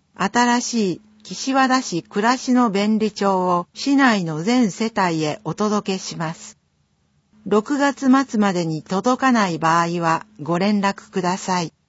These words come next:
問い合わせ、広報広聴課、広聴担当。電話、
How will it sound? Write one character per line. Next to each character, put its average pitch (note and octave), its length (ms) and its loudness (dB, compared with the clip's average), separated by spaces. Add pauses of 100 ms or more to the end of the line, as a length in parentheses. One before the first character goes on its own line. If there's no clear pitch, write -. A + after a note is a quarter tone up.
(540)
問 A3 240 0
い A3 60 0
合 G3+ 100 2
わ F#3+ 160 -2
せ、 - 380 -8 (520)
広 C#4 320 2
報 D3 400 -2
広 A3 240 -2
聴 G3 300 -2
課、 - 380 -4 (420)
広 B3+ 300 2
聴 B3 340 2
担 F3+ 340 -4
当。 D3 540 -6 (760)
電 A3 340 0
話、 G3 280 2